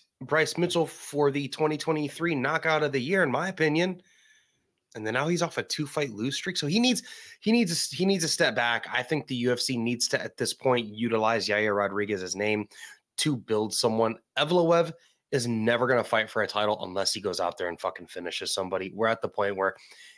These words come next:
hi-, him and Bilal Muhammad are drinking out of the same water fountain, where they're just,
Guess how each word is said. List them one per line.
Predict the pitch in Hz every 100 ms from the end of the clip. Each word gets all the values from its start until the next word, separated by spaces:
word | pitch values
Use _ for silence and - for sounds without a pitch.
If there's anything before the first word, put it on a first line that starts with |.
| _
hi-, | 135
him | 113 135
and | 135
Bilal | 113 117 113
Muhammad | 113 98 110 104
are | 95
drinking | 101 104 107
out | 101
of | 98
the | 92
same | 104 95
water | 90 98
fountain, | 95 107 101 101 _ _ _ _ -
where | 98 92 87
they're | 92
just, | 92 - -